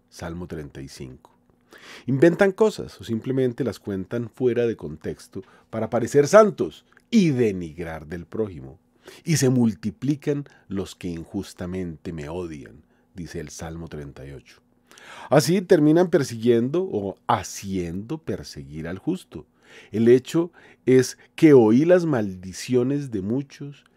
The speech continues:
y el terror se apoderó de mí por todos lados. "Perseguidle, persigámosle", oí que decían todos aquellos mismos que vivían en paz conmigo y estaban a mi lado. "Observemos si comete alguna falta,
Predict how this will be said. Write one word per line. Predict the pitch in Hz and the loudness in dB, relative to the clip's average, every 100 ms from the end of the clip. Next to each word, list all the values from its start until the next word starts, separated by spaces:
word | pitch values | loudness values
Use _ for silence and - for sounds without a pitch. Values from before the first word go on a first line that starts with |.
| _ _ | _ _
y | 120 120 | 0 2
el | 107 98 85 | 2 0 -8
terror | 101 90 82 98 113 120 123 _ | -8 -8 -4 -2 -2 -4 -12 _
se | - 117 | -8 -4
apoderó | 90 82 - 82 82 90 | -4 -6 -8 -8 -6 -4
de | 95 | -4
mí | 95 92 | -4 -10
por | 90 82 | -12 -14
todos | - 87 82 76 | -8 -8 -6 -8
lados. | 76 67 60 57 _ _ _ - - | -10 -12 -14 -20 _ _ _ -20 2
"Perseguidle, | 143 127 - 113 117 214 156 107 71 _ _ _ _ _ - | 2 4 0 -4 0 0 0 -4 -6 _ _ _ _ _ 6
persigámosle", | 165 165 - 131 220 247 202 123 101 82 71 - - | 8 8 4 10 12 12 8 6 -2 -6 -10 -16 -2
oí | 110 113 | 0 2
que | 175 | 2
decían | 160 104 - 123 131 | 2 2 0 -4 -4
todos | 123 135 127 123 | -4 0 0 0
aquellos | - 98 113 117 | -4 -6 -4 -4
mismos | 117 104 92 104 - _ _ | -4 -4 -6 -10 -14 _ _
que | - | -6
vivían | 101 90 101 131 | -4 -2 -4 -2
en | 107 | -4
paz | - 87 - | -6 -12 -12
conmigo | - 131 143 170 131 82 - _ | -12 -10 -8 -8 -8 -12 -14 _
y | - 107 | -6 -6
estaban | 82 - - 120 110 98 | -6 -10 -4 -2 -2 -4
a | |
mi | 90 78 | -8 -12
lado. | 76 67 71 _ _ _ - - | -12 -14 -18 _ _ _ -14 -4
"Observemos | 110 139 131 147 196 | -2 0 2 2 2
si | 180 | -2
comete | 139 131 127 | -2 -2 -2
alguna | 160 139 151 160 | -4 -4 -8 -6
falta, | 190 185 - 82 | -6 -6 -10 -14